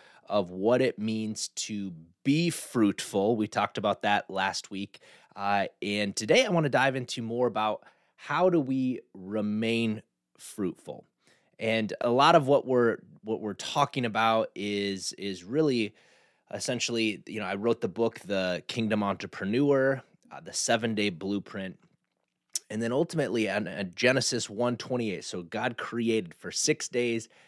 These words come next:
he created. And as, uh, at the end of that day, uh, he essentially gave us this, what I believe is our cultural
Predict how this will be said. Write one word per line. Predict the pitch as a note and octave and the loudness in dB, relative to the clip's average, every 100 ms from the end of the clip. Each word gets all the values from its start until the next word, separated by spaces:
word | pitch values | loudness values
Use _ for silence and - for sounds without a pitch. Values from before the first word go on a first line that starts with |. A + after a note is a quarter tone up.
| _ | _
he | - - E3+ | -6 0 0
created. | - - A2 G2 C3 C3+ F2 D#2 - - - _ | -2 -4 -2 4 8 8 4 -6 -18 -20 -20 _
And | - A2+ A2 G#2 - | -4 0 0 -4 -2
as, | A2 A2 G#2+ - | 0 2 0 -4
uh, | A2 G#2+ G2+ - _ | -4 -2 -2 -6 _
at | - G#2+ | -2 -2
the | - - - | -2 -6 2
end | B2+ G3+ G#3+ - | 6 6 4 2
of | A2+ F#2+ | 2 2
that | E2 F2+ - - | 0 -4 -4 -8
day, | F2+ D#2 F#2 C3 _ _ _ - | -8 -6 -8 -10 _ _ _ -16
uh, | G#2 G2+ F#2+ | -8 -6 -6
he | - C3+ D#3 | -6 0 2
essentially | C#3 C#3 B2+ A#2+ | 2 0 -2 -6
gave | G2+ A#2 | -4 -4
us | A2 G2+ | -4 -6
this, | G#2 F#2+ | -8 -10
what | F#2+ | -2
I | A2 | 0
believe | A#2+ A#2 A2 | 2 2 2
is | G#2 | 0
our | - F#2+ G2+ | -4 -6 -4
cultural | - G2+ C3 C3 - C3 A#2+ A2 | -6 -2 0 0 0 2 2 0